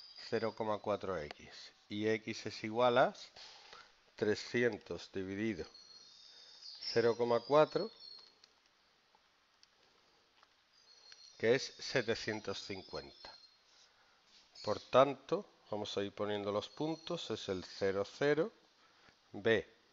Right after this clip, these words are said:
es el X cero y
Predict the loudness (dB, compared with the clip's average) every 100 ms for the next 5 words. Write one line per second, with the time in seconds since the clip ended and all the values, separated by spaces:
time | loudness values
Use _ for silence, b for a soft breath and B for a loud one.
0 | _ _ _ _ _ _ _ _ _ -20
1 | -20 -20 _ _ _ _ -20 -12 -4 -4
2 | -2 -4 -4 0 0 2 -2 -4 0 2
3 | 2 0 -14 -20 -20 -20 -20 -20 -18 B
4 | B B B B -20 -10 -4 -4